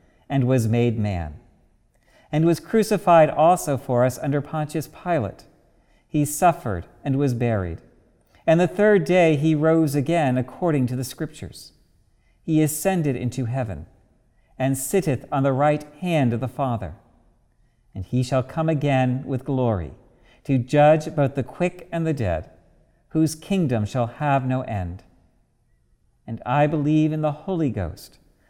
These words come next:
the Lord and giver of life, who proceedeth from the Father and the Son, who with the Father and the Son together is worshipped and glorified,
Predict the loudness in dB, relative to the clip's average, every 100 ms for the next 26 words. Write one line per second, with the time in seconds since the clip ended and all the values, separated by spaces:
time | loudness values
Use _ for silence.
0 | _ 0 2 2 4 6 4 2 0 0
1 | 0 0 0 0 -2 -2 -4 -8 -20 _
2 | _ _ _ _ _ _ _ 0 2 2
3 | 2 2 2 2 0 -4 -4 -4 0 4
4 | 4 4 2 0 -2 -4 -6 -6 -6 -8
5 | -12 _ _ _ _ _ _ _ -2 0
6 | 0 -2 -2 2 6 4 2 -2 -4 -2
7 | -4 -4 -4 0 2 2 0 -2 -2 -2
8 | -2 -4 -4 -6 -4 -4 0 0 0 -2
9 | -4 -6